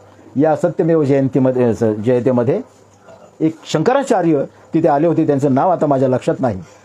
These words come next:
ते संविधानामध्ये, संविधानाच्या संदर्भात त्यांच्या, त्यांना आमिर खानने प्रश्न विचारला होता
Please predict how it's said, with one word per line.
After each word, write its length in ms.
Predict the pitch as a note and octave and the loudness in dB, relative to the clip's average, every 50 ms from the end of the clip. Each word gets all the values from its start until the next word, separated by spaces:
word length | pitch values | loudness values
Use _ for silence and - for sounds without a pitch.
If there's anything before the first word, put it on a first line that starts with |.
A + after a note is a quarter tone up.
| - - _ _ - | -20 -20 _ _ -2
ते 160 | G#3 B3 B3+ | 0 0 0
संविधानामध्ये, 760 | - - F3+ D#3+ E3 G3+ G#3+ A3 A3 A3+ A3+ G#3+ G#3 G3+ G#3 F3 | -2 -2 -2 0 0 0 2 2 0 0 0 0 0 0 -2 -2
संविधानाच्या 600 | - F3+ E3+ F#3+ F#3 G3+ G3+ G3+ G3 - G3 F#3+ | -2 0 0 0 0 0 0 0 0 0 -2 -2
संदर्भात 380 | F#3+ E3 E3 F3 F3+ F3+ E3+ - - - - - | 0 0 0 0 0 0 -2 -4 -8 -14 -8 -4
त्यांच्या, 380 | - E3+ D#3 - F#3 F3+ F3 E3 | -2 -2 0 0 0 0 0 0
त्यांना 380 | D3 F3 D#3+ E3 E3+ D3+ C3 A2+ - _ _ - - - - | 0 -2 0 0 0 0 -2 -4 -8 _ _ -20 -20 -10 -4
आमिर 220 | - B2+ D#3+ F#3+ F3+ | -2 0 0 0 -2
खानने 200 | D#3 D#3+ E3 D#3+ | -2 -2 -2 0
प्रश्न 280 | D3+ D3 D3 C#3+ F#3+ G3 | 0 0 -2 -2 0 -2
विचारला 360 | F#3 D#3 - D#3 B2+ C3+ C3 | -2 0 0 -2 0 0 -2
होता 200 | B2 A#2 - | -2 -4 -6